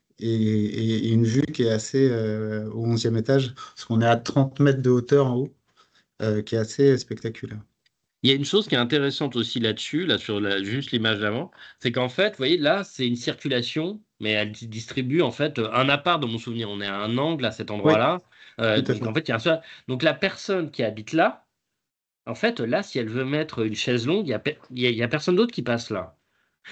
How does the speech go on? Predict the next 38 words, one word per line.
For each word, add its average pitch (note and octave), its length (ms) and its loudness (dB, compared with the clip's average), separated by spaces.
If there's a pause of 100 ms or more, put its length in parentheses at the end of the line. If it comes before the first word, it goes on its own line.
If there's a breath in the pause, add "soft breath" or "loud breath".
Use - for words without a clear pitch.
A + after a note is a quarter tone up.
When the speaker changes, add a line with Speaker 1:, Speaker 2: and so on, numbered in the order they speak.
(160 loud breath)
Speaker 2:
Et B2+ 60 2
il C3+ 60 2
y D#3 80 4
a E3 60 2
comme G3 180 0
ça G#3+ 160 0
une F3 100 2
espèce D#3+ 320 -2
de C3 140 -4
générosité E3 960 0
de A#2+ 120 -2
la G#2 120 0
quantité F#3 500 -2
de D3 60 -8
coursives. D#3+ 480 -2
Alors, G2 140 2
je - 60 -18
peux G#2 60 -8
vous G#2+ 60 -2
dire B2+ 220 0
que A2+ 80 -2
nous, G2+ 340 -4 (360 loud breath)
on, F#2+ 480 -6 (300 loud breath)
on G2+ 60 -6
s'est G#2+ 160 -2
battu, D3 520 0
hein, C3 180 2
avec, G#2 420 -2
euh, G2 180 -4
les F#2+ 160 -4
architectes, C#3 680 0
avec G2+ 260 -4
les G#2+ 80 -4
responsables G2 460 -6
de G2 60 -6
programme, C3+ 320 2
avec G2+ 240 -4
nous, D#3+ 180 4